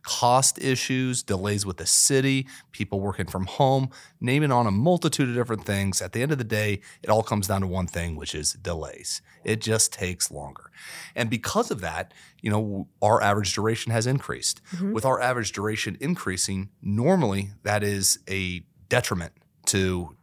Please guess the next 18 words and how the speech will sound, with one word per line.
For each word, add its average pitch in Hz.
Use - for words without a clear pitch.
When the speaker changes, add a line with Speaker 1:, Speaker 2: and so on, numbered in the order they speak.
Speaker 1:
the 92
lending 107
institution 98
as 87
well 92
as 87
the 82
investor. 78
Speaker 2:
Yeah. 156
Speaker 1:
In 101
our 135
case, -
uh, 101
I 113
don't 135
believe 107
that 95
to, 85